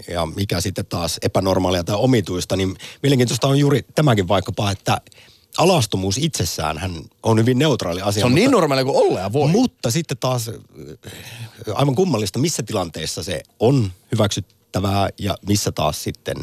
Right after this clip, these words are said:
Speaker 1: epänormaalia esimerkiksi. Mutta tästä lisää huomenna aktissa, kun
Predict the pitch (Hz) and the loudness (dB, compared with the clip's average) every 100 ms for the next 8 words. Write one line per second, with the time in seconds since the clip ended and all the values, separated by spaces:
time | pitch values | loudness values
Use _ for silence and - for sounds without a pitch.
0 | - 90 80 73 - - - 110 107 85 | -4 -2 0 0 -2 -8 0 2 4 2
1 | 73 82 76 98 95 127 151 151 147 165 | -4 -4 -4 -2 2 2 2 0 2 0
2 | - 156 151 131 110 127 107 98 92 - | 0 0 0 0 2 2 2 0 -4 -4
3 | - 107 - 85 - 80 - 92 85 71 | -2 -2 -2 -4 -4 -6 -6 -6 -4 -6